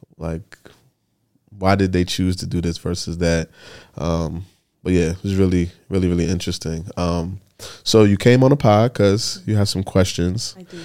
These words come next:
Speaker 1: So for, um, the people listening, the audio experience, we're gonna give you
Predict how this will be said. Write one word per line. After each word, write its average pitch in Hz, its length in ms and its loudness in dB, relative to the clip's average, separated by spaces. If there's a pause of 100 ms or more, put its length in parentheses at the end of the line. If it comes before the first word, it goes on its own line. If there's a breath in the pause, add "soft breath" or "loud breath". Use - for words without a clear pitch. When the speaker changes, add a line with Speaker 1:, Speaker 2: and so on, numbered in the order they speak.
(220 loud breath)
Speaker 1:
So 101 720 6 (260)
for, 117 1000 6 (640)
um, 92 420 0
the 101 100 2
people 135 400 6
listening, 117 460 6
the 95 140 2
audio 104 280 8
experience, 90 680 2 (280 loud breath)
we're 98 100 2
gonna 117 180 6
give 104 400 4
you 92 480 6